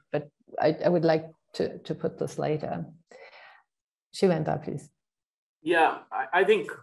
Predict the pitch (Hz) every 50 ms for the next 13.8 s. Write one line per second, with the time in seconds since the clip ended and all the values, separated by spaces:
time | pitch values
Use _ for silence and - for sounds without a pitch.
0 | 127 131 160 185 190 185 160 - - 123 123 180 202 214 233 180 165 139 120 -
1 | - _ _ - 92 92 90 95 113 135 135 - - 139 160 151 - - 110 110
2 | 120 - - _ _ _ _ _ - 98 98 101 104 101 - 107 104 - - 92
3 | 90 92 - - - - 107 104 113 127 131 - _ _ _ _ _ _ _ _
4 | _ _ _ - 85 92 95 95 98 98 95 - - 98 _ - 92 90 90 90
5 | 90 - - 104 101 107 107 110 107 101 95 95 - 101 - - 120 104 - -
6 | 95 95 - - - 107 104 101 104 - 104 98 92 90 90 90 90 95 98 98
7 | 95 90 - 85 87 87 92 95 98 - - _ _ - 95 92 87 78 - -
8 | - - - 92 87 87 95 104 - - _ _ _ _ _ _ _ _ _ _
9 | _ _ - - 85 87 87 92 92 - 90 90 92 92 92 95 85 - - 107
10 | 95 92 85 82 82 87 90 90 - - - - 110 113 110 - - _ - 95
11 | 90 90 87 85 87 - - 90 82 - - 92 92 90 - 92 95 95 92 -
12 | - - 101 98 98 - 117 104 92 - - - - 101 98 104 101 98 101 95
13 | - - - 92 92 - - 92 - - - 98 92 87 -